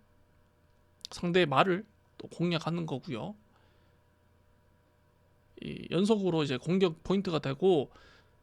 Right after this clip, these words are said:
상으로 취했을 때 포는 넘어갈 수가 없습니다. 상장이어서.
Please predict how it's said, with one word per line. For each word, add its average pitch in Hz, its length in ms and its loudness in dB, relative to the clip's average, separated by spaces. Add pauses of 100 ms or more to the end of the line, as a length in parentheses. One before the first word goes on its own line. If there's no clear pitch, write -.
(120)
상으로 233 480 6
취했을 220 440 4
때 208 160 2
포는 233 300 2
넘어갈 185 300 6
수가 160 220 -4
없습니다. 147 400 -6
상장이어서. 151 960 -4